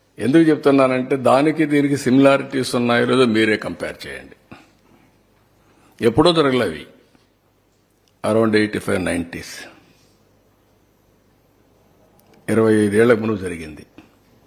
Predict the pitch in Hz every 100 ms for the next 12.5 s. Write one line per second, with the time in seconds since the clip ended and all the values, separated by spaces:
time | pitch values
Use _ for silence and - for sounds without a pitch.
0 | _ _ _ _ _ _ _ - 104 120
1 | 131 131 127 131 123 - 123 143 147 143
2 | 147 139 139 185 175 180 143 156 160 -
3 | 139 143 165 151 131 135 147 143 131 123
4 | 117 117 123 139 131 123 131 127 120 120
5 | 120 113 - 123 139 - 113 110 107 110
6 | 135 139 127 117 123 120 123 123 - 151
7 | - - _ _ _ _ _ _ _ _
8 | _ _ _ _ _ _ - 113 113 113
9 | 117 120 120 143 165 - - _ _ _
10 | _ _ _ _ _ _ _ _ _ _
11 | _ _ _ _ _ _ _ _ _ _
12 | _ _ 127 156 160